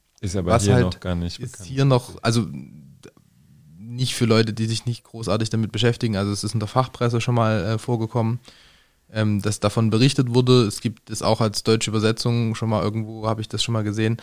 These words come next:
Speaker 2: aber noch nicht großartig auf Produkten. Ähm, und zum anderen, es gibt ein,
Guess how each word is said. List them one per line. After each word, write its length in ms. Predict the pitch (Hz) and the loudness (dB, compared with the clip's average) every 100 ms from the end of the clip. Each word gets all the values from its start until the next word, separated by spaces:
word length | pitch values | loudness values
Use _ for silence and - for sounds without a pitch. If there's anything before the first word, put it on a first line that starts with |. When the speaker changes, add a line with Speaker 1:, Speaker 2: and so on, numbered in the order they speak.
| - - - | -10 -20 -6
Speaker 2:
aber 160 | 104 | -2
noch 140 | 110 107 | 2 2
nicht 180 | 117 - | 0 0
großartig 460 | 113 104 95 104 | -2 0 0 -2
auf 100 | 101 | -4
Produkten. 440 | - 101 98 - 98 - _ _ _ _ _ _ _ - | -8 -14 -16 -20 -20 -20 _ _ _ _ _ _ _ 0
Ähm, 400 | 107 104 107 104 - _ _ _ _ _ _ _ _ | 4 4 4 0 -10 _ _ _ _ _ _ _ _
und 460 | 117 113 110 110 - _ _ _ _ _ _ _ _ | 0 2 2 0 -12 _ _ _ _ _ _ _ _
zum 200 | - 110 | -4 0
anderen, 640 | 80 123 131 131 131 131 117 - _ _ _ _ - - _ - - - _ _ _ _ _ _ _ _ _ _ _ _ _ | 2 4 4 4 4 2 0 -8 _ _ _ _ -20 -20 _ -20 -20 -20 _ _ _ _ _ _ _ _ _ _ _ _ _
es 180 | 98 - | -18 -4
gibt 440 | 139 139 _ - - _ _ _ - | -2 -2 _ -20 -20 _ _ _ -2
ein, 600 | 104 107 107 104 104 | 2 4 4 4 2